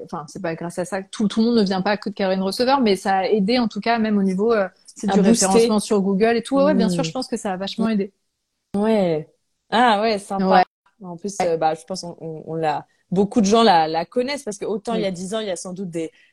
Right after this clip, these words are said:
Speaker 2: des personnes, euh, qui ensuite, des personnalités qui ensuite, euh, se
Speaker 1: Se
Speaker 2: sont
Speaker 1: sont trouvées un peu
Speaker 2: éloignées
Speaker 1: de, oui.
Speaker 2: de, voilà, <laughs> de la caméra, et cetera. Euh, autant Caroline Receveur, elle a fait en plus, euh, pas mal, je pense, elle a été égérie de,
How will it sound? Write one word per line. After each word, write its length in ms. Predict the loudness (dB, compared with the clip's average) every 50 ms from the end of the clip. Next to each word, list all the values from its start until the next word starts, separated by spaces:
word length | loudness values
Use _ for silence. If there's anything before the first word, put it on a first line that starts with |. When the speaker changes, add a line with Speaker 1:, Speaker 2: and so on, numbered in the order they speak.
| -8
Speaker 2:
des 120 | -4 -4 0
personnes, 500 | 0 -2 -2 -2 -4 -4 -2 -2 -2 -4
euh, 100 | -6 -6
qui 180 | -8 -8 -8 -6
ensuite, 400 | -6 -8 -8 -10 -10 -12 _ -10
des 60 | -6
personnalités 540 | -6 -6 -4 -4 -2 -2 -2 -2 -2 -6 -4
qui 100 | -4 -6
ensuite, 360 | -6 -6 -6 -6 -6 -6 -4
euh, 180 | -6 -6 -6 -8 -10 _
se 120 | -10 -8
Speaker 1:
Se 40 | -6
Speaker 2:
sont 140 | -2 0 2
Speaker 1:
sont 80 | 4 4
trouvées 180 | 6 6 6
un 60 | 4 4
peu 100 | 2 2
Speaker 2:
éloignées 100 | 2 2
Speaker 1:
de, 80 | 0 _ _ -2
oui. 180 | 2 2 2 2
Speaker 2:
de, 260 | 0 -6 -6 -6 -6
voilà, 320 | -2 -2 0 0 -2 -2 -6 -6 -4
<laughs> 480 | -4 -4 -4 -4 -8 -10 -12 -14 -10 -4
de 80 | -2
la 140 | 0 0 0
caméra, 360 | 2 2 0 0 0 -2 -4
et 60 | -4
cetera. 600 | -4 -4 -2 0 2 4 4 4 6 6 4 4 2
Euh, 40 | 0
autant 160 | -2 -8 -8
Caroline 240 | -6 -6 -6 -6 -8
Receveur, 340 | -8 -8 -8 -6 -6 -4
elle 120 | -4 -4 -6
a 80 | -6
fait 180 | -8 -8 -10 -10
en 100 | -10 -10
plus, 280 | -12 -12 -12 -10 -8 -8
euh, 80 | -8
pas 140 | -6 -6 -6
mal, 360 | -6 -6 -6 -6 -8 -8 -10
je 120 | -12 -14 -16 _
pense, 200 | -14 -12 -10 -6
elle 80 | -4 -4
a 60 | -4
été 200 | -2 -2 -2 -2
égérie 560 | -2 -2 0 0 0 0 2 0 -2 -2 -2
de, 320 | -4 -4 -6 -6 -6 -8